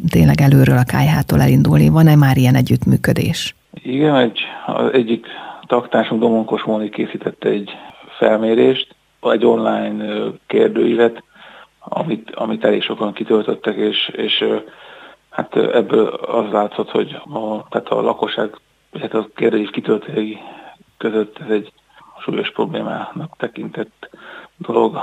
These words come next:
Speaker 2: ez a légszennyezettség. És, ö, hát a lakosság edukálása, aki bármit eltűzel, azoknak a oktatása, meg a, a szemléletük megváltoztatása lehetne a cél.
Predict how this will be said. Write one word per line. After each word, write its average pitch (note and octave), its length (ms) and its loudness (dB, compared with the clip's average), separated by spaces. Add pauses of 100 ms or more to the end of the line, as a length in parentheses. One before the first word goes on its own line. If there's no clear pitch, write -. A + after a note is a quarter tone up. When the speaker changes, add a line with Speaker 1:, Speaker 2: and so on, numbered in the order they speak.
(240)
Speaker 2:
ez G#2+ 80 -8
a A2 340 -6 (180)
légszennyezettség. G#2+ 880 -8 (520)
És, A2+ 400 0
ö, - 180 2
hát - 280 -6 (320)
a - 120 0
lakosság A2 680 0
edukálása, G#2 960 -2 (200)
aki - 520 -10 (140)
bármit G2+ 600 -2 (100)
eltűzel, G#2+ 880 -2
azoknak G#2 420 -6
a G#2 200 -2 (180)
oktatása, - 1120 -8
meg A#2 160 -6
a, A2+ 60 0 (560)
a - 220 -18
szemléletük A2 440 -8
megváltoztatása - 1200 -8
lehetne G#2+ 500 -6
a G#2 200 -4
cél. B2 300 -6